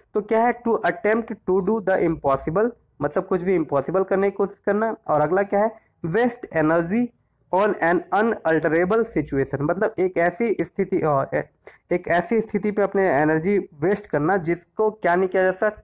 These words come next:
चेंज नहीं किया जा सकता, ठीक है। यानी कि अल्टर का मतलब चेंज होता है, यहाँ पे अनअल्टर लगा दिया गया है, ठीक है।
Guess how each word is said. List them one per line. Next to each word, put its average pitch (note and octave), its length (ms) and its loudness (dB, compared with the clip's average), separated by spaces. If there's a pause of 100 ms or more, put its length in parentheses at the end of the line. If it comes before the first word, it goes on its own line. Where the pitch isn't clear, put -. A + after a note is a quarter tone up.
(100)
चेंज G3+ 260 2
नहीं G3 200 2
किया D3+ 220 0
जा C3+ 120 0
सकता, - 280 -10
ठीक G#3 260 -6
है। A#3 60 2 (440)
यानी E3+ 180 2
कि A#3 160 -2 (260)
अल्टर F3+ 320 0
का G#3 120 2
मतलब F#3 180 0
चेंज F#3+ 240 0
होता F#3+ 200 0
है, F#3+ 60 4
यहाँ F3+ 160 2
पे F3 60 0
अनअल्टर F3 480 0
लगा C#3+ 260 2
दिया B2+ 240 -2
गया B2 200 -2
है, C#3 80 -6 (400)
ठीक G3+ 160 0
है। C4+ 180 -2